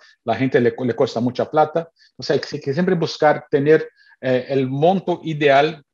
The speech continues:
para entrar en el mercado de, de la forma de tener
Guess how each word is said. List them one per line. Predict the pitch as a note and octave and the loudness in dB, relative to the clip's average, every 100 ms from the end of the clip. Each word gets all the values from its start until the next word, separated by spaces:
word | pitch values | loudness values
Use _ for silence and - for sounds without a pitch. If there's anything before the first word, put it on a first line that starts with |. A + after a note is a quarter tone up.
| A2+ - | -20 -2
para | C3 C3 | 2 2
entrar | B2 C3 | 2 2
en | B2+ | 2
el | B2 | 2
mercado | B2 - C#3+ D#3+ - | -2 0 0 0 -4
de, | C3 A#2+ - - | -4 -4 -6 -6
de | B2+ | -6
la | A#2 | -4
forma | - C#3+ C3+ | -4 -2 -2
de | B2 C3 | -2 -2
tener | - C3 C#3+ | 0 0 0